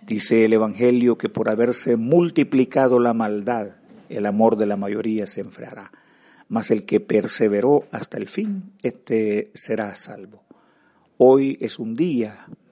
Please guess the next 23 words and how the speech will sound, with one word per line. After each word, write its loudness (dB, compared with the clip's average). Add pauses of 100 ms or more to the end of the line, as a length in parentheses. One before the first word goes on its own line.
para -6
estar 0
alerta 4
ante -8
la -4
presencia -2
del 2
espíritu -4
de -2
iniquidad. -12 (600)
Estamos -4
llamados -2
a -2
identificar -6
el -12
mal, -14
resistir -4
con -2
la -6
palabra -4
poderosa -6
del -12
evangelio, -16